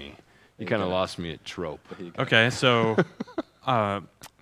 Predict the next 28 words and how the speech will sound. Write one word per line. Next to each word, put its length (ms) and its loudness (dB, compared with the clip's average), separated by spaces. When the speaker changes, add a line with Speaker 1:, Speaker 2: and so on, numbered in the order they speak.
Speaker 3:
let's 160 -4
take 360 2
a 120 -2
great 220 2
example 540 -4
of 480 -4
a 80 -2
Disney 360 -2
movie 440 -4
that 300 4
usually 400 4
has 300 6
these 140 -6
kind 180 0
of 80 -4
archetypes 800 2
or 400 -2
timeless 580 2
stories 600 -2
or 100 -4
themes 500 -6
in 100 -4
them. 260 0
So, 180 2
like, 140 2
The 80 4
Lion 360 2
King, 300 -8